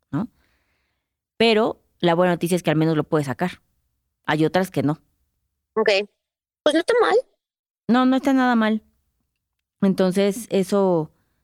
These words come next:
Speaker 1: ayuda bastante y, pues, eso nos motiva. Y esa es una inversión básica de principiante. Todo el mundo la tiene que explorar. Tienes que ver el, el, desde que mandes tu dini-, tu dinerito a la app,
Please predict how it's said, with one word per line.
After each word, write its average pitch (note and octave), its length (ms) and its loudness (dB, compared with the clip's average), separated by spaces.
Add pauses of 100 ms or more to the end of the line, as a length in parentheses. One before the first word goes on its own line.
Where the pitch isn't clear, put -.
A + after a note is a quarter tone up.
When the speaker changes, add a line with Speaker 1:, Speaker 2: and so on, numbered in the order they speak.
(120)
Speaker 1:
ayuda F3+ 380 0
bastante F3+ 640 -2
y, E3 120 -4
pues, D3 260 -6
eso D3+ 680 -2 (340)
nos E3+ 220 0
motiva. D3+ 380 -2
Y A#3 160 2
esa C4 140 2
es C#4 100 -2
una C#4 400 0 (300)
inversión C4 1000 0 (600)
básica B3+ 580 0
de A#3+ 120 2
principiante. A3+ 760 0
Todo B3 160 0
el B3 100 2
mundo A#3+ 220 2
la A#3 100 0
tiene A3 240 0
que G#3+ 100 -2
explorar. F#3+ 480 0
Tienes A3 340 0
que G#3 160 0
ver G3 420 2
el, G#3+ 260 0
el, G3+ 320 0
desde G3 340 0
que A3 120 0
mandes A#3+ 320 0
tu A#3 120 0
dini-, G3+ 480 0 (140)
tu G3+ 120 0
dinerito F#3+ 440 0
a A3+ 40 4
la F#3 300 0
app, G#3+ 120 -6